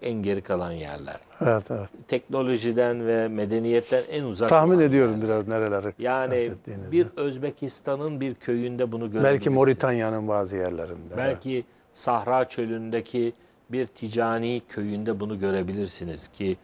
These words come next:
Speaker 1: aralarında bulunduğum yerler oldu. Efendim, e, Tunus'un güneyinde tam sahranın başında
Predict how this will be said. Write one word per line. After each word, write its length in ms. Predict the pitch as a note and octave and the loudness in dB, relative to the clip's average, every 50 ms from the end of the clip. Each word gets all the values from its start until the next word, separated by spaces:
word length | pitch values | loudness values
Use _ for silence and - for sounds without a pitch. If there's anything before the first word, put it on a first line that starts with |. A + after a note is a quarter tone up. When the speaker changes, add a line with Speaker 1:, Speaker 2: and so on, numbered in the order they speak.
| _ _ _ _ - | _ _ _ _ -4
Speaker 1:
aralarında 640 | G#2+ G#2 G2 G2 F#2+ F#2 F#2 F#2 F2+ F#2+ G2 F#2+ F2+ | -2 0 2 2 2 2 0 0 -2 -4 -6 -6 -6
bulunduğum 500 | F#2 F#2 F2+ F2+ F2 F2 F2 F#2 F#2 F#2 | -4 -4 -4 -4 -4 -4 -4 -4 -4 -2
yerler 380 | F2 E2+ E2 E2 D#2+ E2 E2 D#2 | 0 0 0 0 0 -2 -2 -2
oldu. 380 | D#2 D2 C3 C3 C3 - - - _ _ - - - - - - - _ - - | -4 -6 -8 -10 -14 -16 -16 -16 _ _ -20 -20 -20 -20 -20 -20 -20 _ -8 -8
Efendim, 600 | A#2 G#2 B2+ A#2+ A#2 A#2 A#2 A#2 A#2 A2+ A2 G2+ _ _ _ - | -4 -2 -2 -2 -2 -2 -2 -2 -2 -2 -4 -8 _ _ _ -6
e, 180 | G#2+ G#2+ G#2+ G#2 G#2 - - | -2 -2 0 -2 -2 -6 -8
Tunus'un 680 | - D#3+ D3 C#3 A#2+ - - - C3+ C3+ C3+ B2+ G#2+ | -8 -6 -4 -4 -6 -6 -6 -4 -4 -2 -2 -4 -4
güneyinde 680 | G2 A#2 B2 B2 A#2+ A#2+ A#2+ A#2+ A#2+ A#2 B2 C3 C3+ B2+ - - | -2 -2 0 2 2 2 0 -2 -2 -2 0 0 0 0 -2 -2
tam 220 | - C#3+ D3 C3+ | -2 0 0 -2
sahranın 680 | - - - A2+ G#2+ G#2 A2+ A#2 A#2 A#2+ B2 B2 B2 A#2 | -4 -2 -2 -2 -2 0 0 0 0 0 -2 -4 -4 -2
başında 640 | A#2 A#2 A#2 - - A2+ A2 G#2+ A2+ B2 B2 B2+ | -2 -2 -2 -4 -8 -8 -6 -2 0 0 0 -2